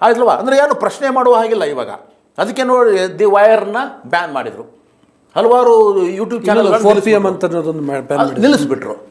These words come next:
Speaker 1: ಏನಕ್ಕೆ? ಸತ್ಯ ಹೇಳಿದ್ದಕ್ಕೆ. ಆದ್ದರಿಂದ ಇಂಥ ಸಂದರ್ಭದಲ್ಲಿ ನಾವು ಸತ್ಯ ಹೇಳೋ ಹಾಗಿಲ್ಲ. ಇವರು ಹೇಳುವ ಪ್ರತಿಯೊಂದು ಸುಳ್ಳುಗಳನ್ನು ನಾವು ನಂಬಬೇಕು, ಅದನ್ನ ನಾವು ಹೇಳ್ತಾ ಹೋಗಬೇಕು, ಆವಾಗ ಸರಿ ಹೋಗುತ್ತೆ. ಅದು ದೇಶ ಪ್ರೇಮ.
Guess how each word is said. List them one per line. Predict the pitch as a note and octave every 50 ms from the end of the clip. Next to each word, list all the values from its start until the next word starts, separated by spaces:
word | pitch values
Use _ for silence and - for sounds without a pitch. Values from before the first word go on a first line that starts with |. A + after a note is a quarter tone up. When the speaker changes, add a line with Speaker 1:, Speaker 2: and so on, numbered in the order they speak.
| _ -
Speaker 1:
ಏನಕ್ಕೆ? | E3 G#3+ A#3+ B3 B3 - B3 C4 C4 C4 - - - - -
ಸತ್ಯ | - - - - E3 D3
ಹೇಳಿದ್ದಕ್ಕೆ. | C#3+ C3+ C3+ C3 C3 A2 - - - - - - - - - _ _ _
ಆದ್ದರಿಂದ | D#3 G3+ A3+ - G3 G3 G3 G#3+
ಇಂಥ | A#3 F#3+ E3 E3+ - - B3+ - -
ಸಂದರ್ಭದಲ್ಲಿ | G#3 G3+ F#3+ F#3+ F3 G3 A3 A3
ನಾವು | F#3+ D#3+ -
ಸತ್ಯ | F3+ E3 - - G3
ಹೇಳೋ | D3+ D#3 D#3 D3
ಹಾಗಿಲ್ಲ. | C#3 B2+ A2 G2 G#2 A#2 B2 G2 - - - - _
ಇವರು | E3 G#3 A#3 A#3+ A#3
ಹೇಳುವ | F3+ D3 F#3+ B3+ C#4+ C#4+ C#4+ C4+ C4 B3+
ಪ್ರತಿಯೊಂದು | B3+ - B3+ B3+ B3+ - C#4+ C4 B3+ B3+ B3+ B3+ B3+ B3+ A#3+
ಸುಳ್ಳುಗಳನ್ನು | A#3+ - A#3+ B3+ B3+ B3+ B3+ B3 B3 B3 B3 B3 B3
ನಾವು | A#3+ A#3+ A#3 A#3 A3
ನಂಬಬೇಕು, | A3+ A#3 A3 A#3 A3+ A#3 A#3 A3 A#3 A3+ G#3+ F3+ - - - - - - - -
ಅದನ್ನ | D#3 F3+ G#3+ B3 B3 A#3+
ನಾವು | A#3 A#3 A#3 G#3+
ಹೇಳ್ತಾ | F#3 G3+ A3+ A#3+ A#3+ C4 B3
ಹೋಗಬೇಕು, | A#3 A3+ A3+ A3+ A3+ A3+ A3 A3+ A3+ A3 G3+ - - - - - - -
ಆವಾಗ | D3+ G3 A3 A3+ A3 G#3+ B3 A#3+ B3
ಸರಿ | G#3+ G3 G3+
ಹೋಗುತ್ತೆ. | G3 F3+ D3+ D#3 D#3 A3
ಅದು | G#3+ G3 E3
ದೇಶ | D#3+ D#3 - -
ಪ್ರೇಮ. | D#3+ - - - B2+ A#2+ A2+ G2+ G2